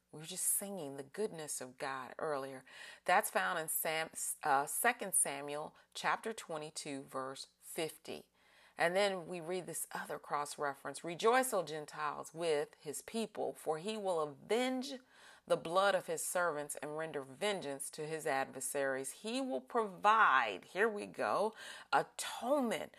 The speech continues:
for his land and his people." Atonement, what does that mean?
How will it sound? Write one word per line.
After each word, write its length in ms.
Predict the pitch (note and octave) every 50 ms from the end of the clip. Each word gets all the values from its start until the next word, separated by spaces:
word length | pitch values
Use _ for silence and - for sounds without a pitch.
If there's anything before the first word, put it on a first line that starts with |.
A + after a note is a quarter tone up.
| - - -
for 240 | - - E3 F3 E3
his 220 | E3 E3+ D3 C#3
land 440 | D3 D#3+ E3+ F#3 G#3 A3+ A3+ A3 G#3
and 160 | G3 E3+ D3+
his 180 | E3 F3+ E3+ -
people." 420 | - - A#3 A3+ G#3+ - D3 C#3+
Atonement, 640 | D3+ D#3 - - - - B3+ C4 A3+ F#3 D3+ - -
what 100 | - -
does 140 | G3+ F#3+ F3+
that 220 | F#3+ F#3+ - -
mean? 340 | F#3 G3 A#3 C4 A#3 F#3+ D#3+